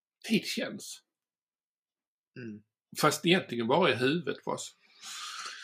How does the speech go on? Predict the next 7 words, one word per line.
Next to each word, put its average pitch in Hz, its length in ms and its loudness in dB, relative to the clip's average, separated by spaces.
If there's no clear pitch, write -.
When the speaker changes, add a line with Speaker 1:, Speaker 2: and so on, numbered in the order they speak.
Speaker 1:
Ah. 160 380 6
Speaker 2:
Ja. 123 340 -2
Ja, 127 320 -8
jag 127 120 -8
tänker 160 240 -6
på 135 100 0
rörelse. 139 680 2